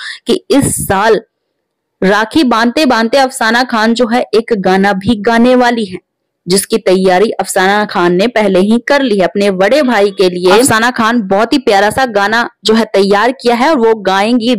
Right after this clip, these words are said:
रक्षाबंधन पर। सिर्फ इतना ही नहीं दोस्तों, आपको ये भी जानकर ज्यादा खुशी होगी कि फैंस जो दूर बैठे हैं, कोई झारखंड हो, बिहार हो, कोई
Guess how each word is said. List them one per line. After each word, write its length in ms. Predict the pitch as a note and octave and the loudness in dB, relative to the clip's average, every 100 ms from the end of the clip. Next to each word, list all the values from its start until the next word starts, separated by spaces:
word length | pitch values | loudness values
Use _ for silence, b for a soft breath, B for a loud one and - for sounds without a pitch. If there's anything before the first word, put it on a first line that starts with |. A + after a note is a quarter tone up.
| F3+ | 0
रक्षाबंधन 800 | F3+ - - G#3 G3 G3 G3+ | -2 -2 -4 -2 -2 0 0
पर। 120 | F3 B3 | 0 0
सिर्फ 160 | C4+ | 0
इतना 180 | C#4 C4+ | 2 2
ही 120 | C#4+ | 2
नहीं 140 | D#4+ E4 | 2 2
दोस्तों, 300 | C4+ G#3 G3+ | 0 0 0
आपको 220 | G3+ - | 0 0
ये 140 | C4 | 0
भी 120 | B3+ C#4+ | 2 2
जानकर 400 | C4+ C4+ C#4 B3+ | 0 0 -2 0
ज्यादा 280 | G#3+ A3 C4+ | 0 0 -2
खुशी 280 | C4+ B3 | -2 0
होगी 320 | C#4+ B3 A3 C4 | 2 2 0 -2
कि 240 | C4 C4+ - _ | -2 -4 -4 _
फैंस 420 | - A#3+ B3 D4+ - | -6 -2 0 0 0
जो 140 | B3 | -2
दूर 300 | A3 C4+ E4 C#4+ | 2 2 2 2
बैठे 320 | A3 F#3 G3 | 0 -2 -2
हैं, 160 | F#3+ F3+ | -2 0
कोई 200 | G#3+ A3 | 0 0
झारखंड 640 | G3+ F#3+ F#3+ - G3 G3 | 0 -2 -2 -2 0 2
हो, 140 | F#3 F3 | 2 2
बिहार 500 | F#3 F3+ F3+ F#3 F#3+ | 0 0 0 0 0
हो, 220 | F3+ F3+ B B A3+ B | 0 0 B B -12 B
कोई 340 | - B3+ C#4 | 0 2 0